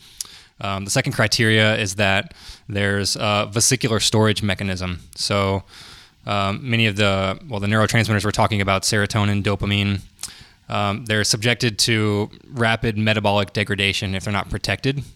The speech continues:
So you need to be able to store them in vesicles in order to protect them from that metabolism. So the second criteria is a vesicular storage mechanism.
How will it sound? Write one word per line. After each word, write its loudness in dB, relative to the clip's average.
So -4
you 2
need 2
to -2
be 0
able 0
to -4
store 4
them 2
in -2
vesicles -2
in -6
order -2
to -4
protect -4
them -2
from -4
that -2
metabolism. -4
So -2
the -8
second 0
criteria 0
is -2
a -4
vesicular 2
storage 2
mechanism. -2